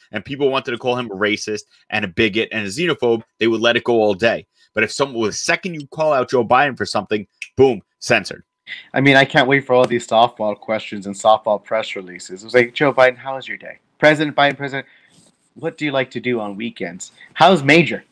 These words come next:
Speaker 2: <laughs> You know, how's the dog?"
Speaker 1: Yeah, they were like,
Speaker 2: <laughs>
Speaker 1: they were like, "How did they clean the White House? Oh, what's the vibe in the White House?" Really? That's your question? That's your question on day one. What's the vibe in the White House? It's Joe Biden walking around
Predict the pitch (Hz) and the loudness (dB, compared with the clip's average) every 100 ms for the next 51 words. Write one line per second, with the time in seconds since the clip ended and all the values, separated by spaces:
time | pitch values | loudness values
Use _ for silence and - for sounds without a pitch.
0 | 127 - 170 143 135 170 143 123 117 101 | -6 0 2 4 4 2 0 -4 -4 -6
1 | - - 180 - 190 202 - - 147 220 | -20 -2 0 2 2 2 0 -4 -6 -2
2 | 208 - - 226 226 240 226 - 185 185 | 0 -2 0 0 0 -2 -4 -6 -10 -8
3 | 180 175 120 127 147 113 87 - - _ | -6 -8 -2 0 0 -4 -4 -6 -16 _
4 | _ 165 165 - 185 208 254 220 113 135 | _ -6 -6 -2 0 0 -2 -4 -4 -4
5 | 123 143 143 113 113 107 92 104 104 98 | 0 2 2 0 -4 -6 -2 -2 -2 -6
6 | 87 - _ - 147 277 311 269 _ _ | -8 -16 _ -4 0 2 2 -2 _ _
7 | - 170 254 - 269 - 233 196 - 110 | -4 -2 -2 0 -2 2 4 4 0 -8
8 | - _ _ _ 240 254 254 262 233 208 | -8 _ _ _ 0 0 -2 -4 0 0
9 | - 165 180 170 170 165 143 127 101 _ | 0 -10 -10 -8 -8 -8 -8 -10 -12 _
10 | _ 147 185 185 175 120 113 143 139 131 | _ -8 -8 -4 -6 -6 -2 2 2 2
11 | 120 127 123 117 110 104 95 80 - _ | -2 -6 -6 -4 -2 -2 -6 -10 -12 _
12 | _ - 170 - - 196 226 196 160 160 | _ -10 -10 -12 2 4 4 2 0 0
13 | 147 113 143 180 214 214 185 151 120 113 | -6 -2 2 2 0 -4 0 2 2 0
14 | 120 | -6